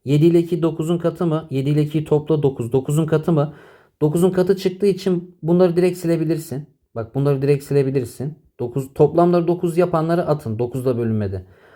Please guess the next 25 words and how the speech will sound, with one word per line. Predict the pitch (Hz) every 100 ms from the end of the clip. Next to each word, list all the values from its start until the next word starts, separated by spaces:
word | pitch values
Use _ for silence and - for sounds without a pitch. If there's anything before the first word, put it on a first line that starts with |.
| - _
O | 143
zaman | 143 175 180 -
altı | 151 156 156 - 180
artı | 160 156 151 190
A. | 143 110 - _ -
E, |
A'ya | 131 151 165 185
ne | 202
gelir | 185 160
arkadaşlar? | 147 147 135 135 - 175 - _ _
Üç | - -
gelmez | 151 156 180 160
mi? | 123
Çünkü | - 143 147
dokuzun | 143 143 147
katı | 147 147
olması | 151 147
için | 147 139
altıya | - 135 139 151
ne | 151
eklemem | 170 147 131 120 113
lazım? | 110 120 185 185 - _ _
Üç | 147 151
eklemem | 120 113 107 98
lazım. | 98 95 104 160 180